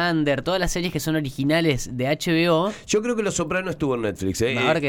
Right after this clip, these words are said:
Speaker 2: Eh, a
Speaker 1: decís,
Speaker 2: ver,
Speaker 1: sí.
Speaker 2: eh, la realidad es que Netflix abrió mucho antes y se popularizó mucho antes que las plataformas de los propios canales.
Speaker 1: Claro, sí.
Speaker 2: Eh, y hubo mucho contenido que dejó de ser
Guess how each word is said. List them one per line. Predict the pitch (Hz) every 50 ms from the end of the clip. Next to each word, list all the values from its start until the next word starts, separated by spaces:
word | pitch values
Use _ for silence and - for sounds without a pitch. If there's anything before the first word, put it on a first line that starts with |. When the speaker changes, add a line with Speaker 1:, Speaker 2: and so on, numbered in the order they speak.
| 131
Speaker 2:
Eh, | 127
a | 123 131
Speaker 1:
decís, | 135 131 120 113
Speaker 2:
ver, | 110
Speaker 1:
sí. | 104
Speaker 2:
eh, | 110 113 110 107 107 104 104 107 104 104 104 104 104 101 101 104
la | 107 107 110 110
realidad | 110 113 113 120 131 151 170
es | 175 - -
que | - 156 147 151 160 165 165 147 123
Netflix | 131 131 139 156 151 - 175 165 143 151
abrió | 120 120 123 139 147
mucho | 143 151 156 151 - 147
antes | 147 151 151 160 151 135
y |
se | 131 120
popularizó | 107 101 107 104 104 107 107 107 104 95 - 127
mucho | 135 131 120 139
antes | 147 156 160 -
que | 135
las | 117 101 -
plataformas | - 110 87 104 92 - 131 131 139 131
de | 113 104
los | 92 -
propios | - 120 127 120 - -
canales. | - 98 92 92 90 87 85 90
Speaker 1:
Claro, | 98 143 127 113 113 113
sí. | - 131 117 113
Speaker 2:
Eh, | - 101 107 104 101 101 98 98 98 98 95 -
y | 110 113 120
hubo | 139 156 156 151
mucho | 147 156 180 208 233 254 220 - 226 208
contenido | - 165 147 135 110 143 147 160 175 170 160 160 170 185 196 170
que | - 139 120
dejó | 117 107 - - 156 160
de | 160 160 139
ser | - - - - 165 170 170